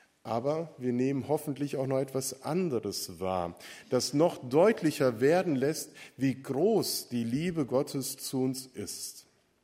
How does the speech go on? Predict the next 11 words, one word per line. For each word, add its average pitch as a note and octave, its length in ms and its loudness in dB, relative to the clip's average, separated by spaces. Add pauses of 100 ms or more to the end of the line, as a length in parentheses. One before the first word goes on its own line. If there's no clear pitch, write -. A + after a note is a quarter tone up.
(920)
Denn A#2+ 360 -4 (380)
wenn B2+ 140 2
wir C#3+ 100 2
uns D3+ 200 -2
umblicken, E3+ 720 -2 (640)
dann B2+ 300 0
wird D#3+ 220 2
auf D3+ 200 -2
einmal C#3+ 260 2
die B2 160 -2
Familienidylle B2 1400 -4